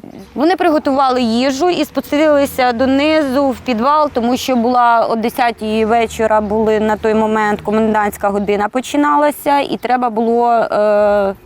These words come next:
тихенько сидіти. Вони спустилися в підвал і вже збиралися відпочивати, але об одинадцятій п'ятнадцять був прильот.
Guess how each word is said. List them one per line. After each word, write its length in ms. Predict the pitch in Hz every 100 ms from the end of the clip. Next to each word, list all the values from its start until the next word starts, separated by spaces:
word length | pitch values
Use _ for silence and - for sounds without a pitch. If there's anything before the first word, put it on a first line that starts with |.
| -
тихенько 400 | 233 247 247 -
сидіти. 520 | - 190 151 - 147 - - - - - - - - _ _ _ _
Вони 240 | 190 247 320
спустилися 1000 | - 254 240 226 214 - 196 185 180 202
в 100 | - - -
підвал 600 | 226 302 415 427 370 311 -
і 120 | 233
вже 420 | 233 247 262 233 226 226
збиралися 920 | - 196 233 214 208 - 196 185 185 190 _ _ _ _ _ _
відпочивати, 880 | 208 208 - 202 - 233 330 - 359 -
але 480 | - 214 220 285 302 311 _ - - - - - - - _
об 160 | - 208
одинадцятій 720 | 226 226 220 - 202 - 214
п'ятнадцять 600 | 214 - 240 277 - 233
був 300 | 190 220 220
прильот. 520 | - 202 190 165 147